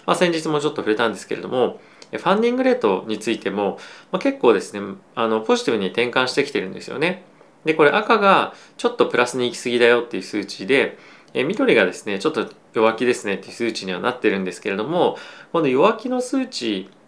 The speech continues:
を出してはいるんですが、マイナスのファンディングレートっていうところから、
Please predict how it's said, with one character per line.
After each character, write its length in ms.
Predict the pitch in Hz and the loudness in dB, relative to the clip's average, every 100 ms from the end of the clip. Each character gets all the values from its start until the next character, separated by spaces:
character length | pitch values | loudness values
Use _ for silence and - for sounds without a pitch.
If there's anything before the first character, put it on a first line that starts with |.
| _ | _
を 260 | 147 139 95 | 2 2 4
出 140 | 190 | 0
し 120 | 220 - | 0 0
て 140 | 196 | 0
は 140 | 139 139 | 0 -2
い 100 | 147 | -2
る 140 | 220 | -2
ん 60 | 208 | 0
で 100 | 190 | -2
す 160 | 185 | -2
が、 340 | 185 175 107 - - - - | -2 -2 -2 -8 -20 -20 -2
マ 180 | 139 175 | 0 2
イ 60 | |
ナ 100 | 180 | 0
ス 120 | 180 | 0
の 60 | 180 | -2
フ 100 | 175 | 2
ァ 80 | 180 | 2
ン 80 | 175 | 2
デ 60 | |
ィ 80 | 175 | -4
ン 20 | |
グ 100 | 175 | 0
レ 100 | 180 | 0
ー 60 | 175 | 0
ト 120 | 143 | -2
っ 40 | 139 | -2
て 100 | 131 | -4
い 20 | |
う 20 | |
と 120 | 139 | -4
こ 100 | 147 | -2
ろ 80 | 143 | -2
か 100 | 202 | -2
ら、 300 | 226 156 | 0 0